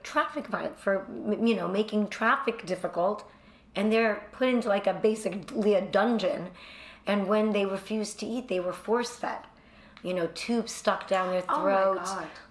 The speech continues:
Speaker 1: bleeding everywhere, like, uh, just, you can't, and it's all factual.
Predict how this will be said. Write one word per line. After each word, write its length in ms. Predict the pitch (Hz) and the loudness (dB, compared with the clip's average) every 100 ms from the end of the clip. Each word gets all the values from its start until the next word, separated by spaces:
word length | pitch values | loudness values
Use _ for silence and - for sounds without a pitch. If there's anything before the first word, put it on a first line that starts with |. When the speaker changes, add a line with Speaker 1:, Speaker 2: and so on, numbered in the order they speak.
| - 170 | -14 -2
Speaker 1:
bleeding 540 | 214 226 226 214 208 | 2 4 4 4 2
everywhere, 440 | 196 190 190 185 180 | 0 0 0 2 4
like, 240 | 175 175 - - | 2 -2 -12 -4
uh, 300 | 175 175 170 - - - - | 0 0 -2 -6 -20 -18 -16
just, 320 | - 269 - - - - | -10 -8 -8 -14 -18 -8
you 180 | 208 202 | -8 -8
can't, 440 | - - 262 - - - | -14 -6 -4 -4 -8 -8
and 120 | 202 214 | -2 -2
it's 140 | 214 | 0
all 120 | 262 | -4
factual. 640 | - - 226 - - - | -2 -2 -2 -4 -10 -12